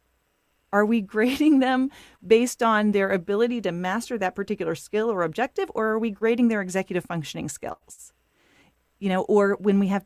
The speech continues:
behavioral plans, especially at the elementary level, but I would say even older, kids who struggle with, you know, impulse control, or they struggle with, um, organization and getting things turned in.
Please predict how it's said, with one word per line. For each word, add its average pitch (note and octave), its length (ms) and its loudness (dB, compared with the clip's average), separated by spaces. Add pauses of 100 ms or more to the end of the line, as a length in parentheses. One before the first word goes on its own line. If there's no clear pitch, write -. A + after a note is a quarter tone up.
(120)
behavioral G3+ 520 -2
plans, D#3+ 600 -6
especially F#3 500 -6
at F3+ 80 -4
the F3 140 -8
elementary E3+ 420 -6
level, D#3+ 340 -4
but F3 140 -8
I E3+ 60 -4
would F3 140 -8
say E3 140 -10
even E3 180 -10
older, D#3+ 360 -8 (600)
kids A3 400 0
who F#3+ 440 0 (100)
struggle G#3 580 -2
with, D#3 460 -2 (1800)
you F#3+ 120 -2
know, D#3 200 -4 (380)
impulse G3 360 0
control, D#3+ 540 -8 (420)
or E3+ 300 -4
they E3 160 -6
struggle F3+ 540 -2
with, D#3+ 440 -2 (160)
um, F3+ 460 -10
organization F3 680 -2
and D#3+ 100 -2
getting E3 220 -6
things D#3+ 200 -8
turned E3 300 -8
in. D#3+ 280 -4